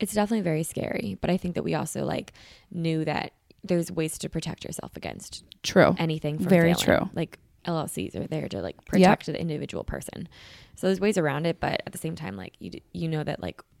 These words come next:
Speaker 1: you don't have the security of going to a nine-to-five. You don't have the security of, like,
Speaker 2: Right.
Speaker 1: if this fails, like, "Oh, I'll get, you know, I'll get pension," or, like, whatever. Like, you don't,
Speaker 2: Yeah.
Speaker 1: you don't have that.
Speaker 2: Yeah.
Speaker 1: So that's definitely, like, a risk,
Speaker 2: It
Speaker 1: um,
Speaker 2: is.
Speaker 1: that not everyone's made out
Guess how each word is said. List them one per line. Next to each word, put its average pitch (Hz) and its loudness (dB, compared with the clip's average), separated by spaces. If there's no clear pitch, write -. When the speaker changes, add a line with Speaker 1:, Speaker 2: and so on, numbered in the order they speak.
Speaker 1:
you 185 -2
don't 170 0
have 156 -4
the - -8
security - -8
of - -14
going 156 -4
to 156 -10
a - -8
nine-to-five. - -10
You - -6
don't 156 -6
have 156 -8
the - -6
security - -6
of, - -8
like, 170 2
Speaker 2:
Right. 180 6
Speaker 1:
if - -8
this 151 -4
fails, 151 -2
like, 160 -8
"Oh, 190 0
I'll 165 0
get, 160 -6
you 165 -8
know, 165 -8
I'll 170 -8
get 165 -6
pension," 165 -8
or, 65 -12
like, - -6
whatever. 175 2
Like, - -4
you 180 2
don't, 196 8
Speaker 2:
Yeah. 214 10
Speaker 1:
you 180 2
don't 180 -4
have - -6
that. - -8
Speaker 2:
Yeah. 185 6
Speaker 1:
So 160 0
that's 165 0
definitely, 147 -2
like, - -6
a 151 -6
risk, 147 -6
Speaker 2:
It 190 6
Speaker 1:
um, - -
Speaker 2:
is. - 2
Speaker 1:
that 151 -4
not 160 -4
everyone's 143 -6
made 160 -6
out 73 -10